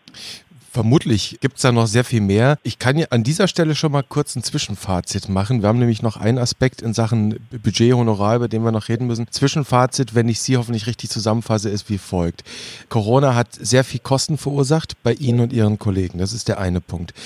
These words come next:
Der zweite Punkt ist, für die Aufwendung durch die Corona-Pandemie, Stichwort M-F-A-Bonus und anderes, entstehen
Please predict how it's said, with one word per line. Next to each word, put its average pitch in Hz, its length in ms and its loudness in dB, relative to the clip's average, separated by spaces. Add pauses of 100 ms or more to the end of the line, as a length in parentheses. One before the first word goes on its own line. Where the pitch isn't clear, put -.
(300)
Der 101 100 -2
zweite 120 300 2
Punkt 139 300 -2
ist, 139 360 -4
für - 160 0
die 113 140 2
Aufwendung 135 600 2
durch 127 180 2
die 131 120 -4
Corona-Pandemie, 107 1080 0
Stichwort 95 460 -4
M-F-A-Bonus 123 1040 -2
und 98 240 -4
anderes, 143 600 0
entstehen 120 500 0